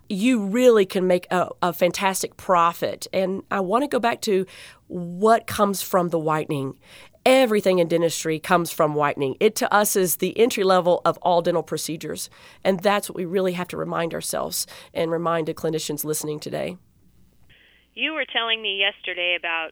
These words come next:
Speaker 2: patients in lower socioeconomic groups who maybe come in with some gingivitis, um, definitely periodontal problems, and how bleaching might still be the first thing that you do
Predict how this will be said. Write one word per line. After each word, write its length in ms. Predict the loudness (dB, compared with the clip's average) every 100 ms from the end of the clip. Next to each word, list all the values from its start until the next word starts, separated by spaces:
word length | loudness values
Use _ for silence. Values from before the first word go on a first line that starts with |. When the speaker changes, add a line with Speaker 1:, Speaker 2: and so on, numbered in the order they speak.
| _
Speaker 2:
patients 500 | -10 -8 -8 -10 -12 -14
in 200 | -14 -12
lower 260 | -10 -12 -14
socioeconomic 1040 | -16 -14 -12 -12 -10 -12 -14 -16 -14 -14 -14
groups 320 | -16 -18 -18 -20
who 80 |
maybe 360 | -12 -8 -8 -8 -12
come 200 | -12 -8
in 320 | -6 -6 -6
with 160 | -8 -8 -10
some 140 | -16
gingivitis, 800 | -14 -16 -12 -4 -2 0 -2 -4 -10 -20 -20 -16
um, 360 | -16 -16 -20 _ _ _ _ _ _
definitely 640 | 2 2 -2 -2 -2 -2 -6 -4
periodontal 560 | 0 0 0 -2 -4 -6
problems, 540 | -6 -6 -6 -10 -14 _ -20 -20 -20 _ 2
and 340 | 4 4 0 -10 -2
how 220 | 0 0
bleaching 640 | -2 -2 -2 -2 -4 -2
might 240 | 0 0 0 _ _ -14
still 260 | -2 -2 0
be 140 | -2
the 120 | -2 -4
first 200 | -6 -6 -6
thing 180 | -6 -4
that 140 | -4
you 120 | -6 -8
do 240 | -8